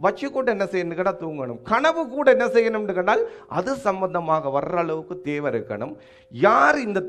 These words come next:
தேவையை சுமந்தவராக நான் சாதிக்கணும்னு சொல்லி போட்டு மூவ் பண்ணி கொண்டிருக்கிறாரோ அவருக்கு ஆப்பர்ச்சுனிட்டிஸை பார்க்கலாம். அதுக்கு நல்ல உதாரணம் தான் கோகா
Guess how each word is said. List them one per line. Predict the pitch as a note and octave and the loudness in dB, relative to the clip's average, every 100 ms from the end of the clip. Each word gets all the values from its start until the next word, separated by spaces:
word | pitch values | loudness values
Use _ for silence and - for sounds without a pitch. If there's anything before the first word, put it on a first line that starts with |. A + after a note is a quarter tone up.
| F#3 | 2
தேவையை | A3+ B3 A3+ - | 4 4 -2 -2
சுமந்தவராக | D#3 F#3 A3 G#3+ F3+ E3 C#3+ C#3 C#3 | -4 -4 0 2 4 4 4 2 -2
நான் | C#3 C#3 | -2 -2
சாதிக்கணும்னு | F3 G#3 A#3+ A#3+ G#3+ G3 F#3 E3+ | -2 0 -4 -2 -2 0 -2 -6
சொல்லி | F3+ E3+ D#3 | -6 -6 -6
போட்டு | D#3 C3+ A2 - _ _ _ _ _ _ - | -8 -8 -12 -16 _ _ _ _ _ _ -6
மூவ் | F3 G#3+ | -4 0
பண்ணி | G#3+ G3+ D#3+ | 0 0 -4
கொண்டிருக்கிறாரோ | D3 B2+ A2 A2+ A#2 C#3+ | -4 -4 -4 -2 -2 -2
அவருக்கு | C3+ F3 F#3+ C3 | -2 -2 -4 -6
ஆப்பர்ச்சுனிட்டிஸை | A#2+ E3+ E3+ D#3+ C#3 B2+ C#3 A#2 | -6 -8 -10 -10 -8 -8 -6 -4
பார்க்கலாம். | G#2+ B2 D#3 - - - E3+ | -4 -2 -2 -4 -14 -2 0
அதுக்கு | F3 D3 | 0 0
நல்ல | C#3+ G3 A#3 | 0 0 -2
உதாரணம் | D#3 D#3 D3 C#3 C#3+ | 0 0 0 -4 -8
தான் | F3 F3 | -10 -12
கோகா | A#2+ A#2 | -14 -12